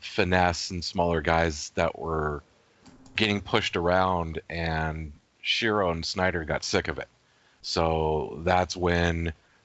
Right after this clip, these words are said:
they started gooning it up, and you had guys, they started drafting guys specifically for the purpose of gooning it up.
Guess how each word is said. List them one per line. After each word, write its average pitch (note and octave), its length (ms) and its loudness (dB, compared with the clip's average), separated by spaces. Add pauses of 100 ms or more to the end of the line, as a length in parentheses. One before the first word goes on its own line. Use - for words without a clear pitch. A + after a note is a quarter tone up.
they F#2+ 220 4
started E2 560 0
gooning F2 340 -2
it D#2+ 100 2
up, D#2+ 280 -2
and D#2 160 -6
you D#2+ 120 -4
had D#2+ 300 0
guys, D#2+ 540 0 (1080)
they F#2+ 160 2
started F2 360 2
drafting F2+ 560 0
guys E2 300 0
specifically F2 680 -6
for E2 600 0 (400)
the F#2 100 -4
purpose E2+ 560 0
of E2 300 -2
gooning D#2 420 -4
it D2 60 -4
up. B1 180 -6